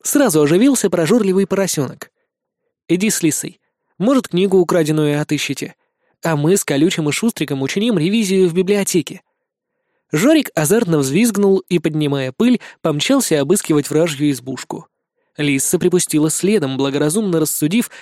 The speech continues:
не допускать поросёнка одного к чужому имуществу. Остальная троица не спеша направилась к центру. «Чего безграмотный альбинос делал в библиотеке?» — спросил у Колючего Никитка. «Вместе с Шустриком искал лекарственный справочник».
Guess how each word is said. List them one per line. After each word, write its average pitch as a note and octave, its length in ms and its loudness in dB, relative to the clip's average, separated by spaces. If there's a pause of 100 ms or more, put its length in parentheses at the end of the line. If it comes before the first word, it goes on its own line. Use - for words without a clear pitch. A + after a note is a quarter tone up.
(120)
не G#3+ 200 0
допускать A#3 440 0
поросёнка F#3 580 0
одного C#3 340 0
к - 80 -6
чужому B2+ 480 -4
имуществу. - 680 -12 (680)
Остальная C4+ 460 2
троица G3 380 2
не C#3+ 100 0
спеша E3+ 320 -2
направилась C#3 500 -2
к - 40 -20
центру. - 520 -6 (960)
«Чего B3 380 0
безграмотный D3+ 600 0
альбинос D#3+ 460 0
делал D#3 320 2
в B2 80 -8
библиотеке?» — G3 680 0 (420)
спросил F3 520 0
у E3 120 0
Колючего G3 420 2
Никитка. F#3+ 640 -4 (1000)
«Вместе G3 360 -2
с - 40 -4
Шустриком D#3 540 -2
искал D#3 300 -4
лекарственный F#3 600 -2
справочник». E3+ 680 -4